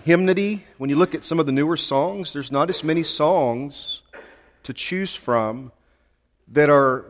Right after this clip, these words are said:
focused upon evangelism.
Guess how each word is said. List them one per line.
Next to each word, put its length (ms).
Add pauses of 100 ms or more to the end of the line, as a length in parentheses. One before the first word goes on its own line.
(140)
focused 640
upon 640 (580)
evangelism. 920